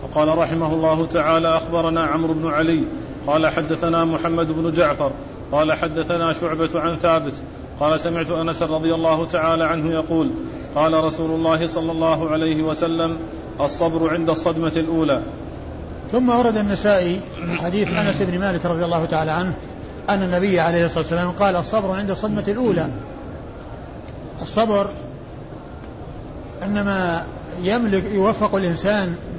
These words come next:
Speaker 2: للظفر به عندما تفاجئه المصيبة وعندما يفجأه خبر المصيبة،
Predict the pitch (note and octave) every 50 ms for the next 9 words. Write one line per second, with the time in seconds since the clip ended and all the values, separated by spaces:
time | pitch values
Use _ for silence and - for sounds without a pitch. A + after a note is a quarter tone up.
0 | F3 F3 F#3+ F#3+ F#3 F3+ F3+ F3 E3+ F3 F3 - F#3 F3+ D#3+ G3 G#3+ D#3 G#3 G#3
1 | G3 G3 G#3+ B3 B3+ - - - - - - - - - - - - - - -
2 | E3 A3+ C4+ C4 A#3+ A#3+ A#3 A#3 A3+ A3+ A3 G#3 - G#3+ F3 A#3 C#4+ C#4 G#3+ G3+
3 | A#3 G3+ E3+ F#3 F#3+ F#3 F3 - G3 F#3 E3 D3 A#2+ - - - - - - -
4 | - - - - - - - - - - - E3+ F3 F#3+ A3 A#3 A3 G3+ G#3 G#3
5 | G#3 G#3 G3+ G3 F#3 F3 E3 - - - - - - - - - - - - -
6 | - - - - G3+ A3+ F#3 D3+ E3 G3 A#3 A3 G3 F3 F#3+ F#3+ F#3 F#3 - -
7 | - - - - G#3+ A3+ A3 G3+ F#3+ F#3 F3+ E3+ - F3 G3+ F#3 D#3+ C#3+